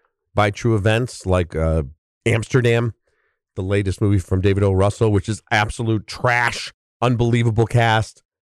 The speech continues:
great premise, and loosely inspired by true events, but is absolutely terrible. But whatever, whatever the circumstances or the quality of the film might be, these are films that are in the category at the Academy Awards of, of motion picture drama or motion picture comedy. They're not in the documentary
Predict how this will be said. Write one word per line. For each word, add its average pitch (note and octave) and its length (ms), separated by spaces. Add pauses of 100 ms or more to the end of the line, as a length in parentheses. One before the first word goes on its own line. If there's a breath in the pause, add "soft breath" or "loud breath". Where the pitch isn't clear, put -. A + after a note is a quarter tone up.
(280)
great A#2+ 280
premise, A#2+ 460
and G2 220
loosely C3 320
inspired A2+ 420
by G#2 140
true G#2+ 200
events, G2 300
but A2 160
is F#2 140
absolutely G#2 420
terrible. A2 340
But B2 140
whatever, F3 260
whatever E3+ 320
the F3 140
circumstances D3+ 720
or B2 40
the A2 80
quality D3+ 400
of A#2+ 80
the - 40
film C3+ 220
might B2 300
be, C#3 260 (460)
these F3 320
are F3 160
films D3+ 400
that C3 160
are B2+ 140
in C#3+ 200
the D3 80
category E3+ 580
at D#3+ 80
the D3+ 80
Academy D3+ 360
Awards C#3+ 340
of, C3 320
of A#2 200
motion F3+ 440
picture D#3+ 320
drama C3+ 480
or A2 100
motion E3 400
picture D3+ 360
comedy. C#3+ 400
They're B2+ 120
not E3+ 180
in - 40
the F#3 80
documentary D#3 800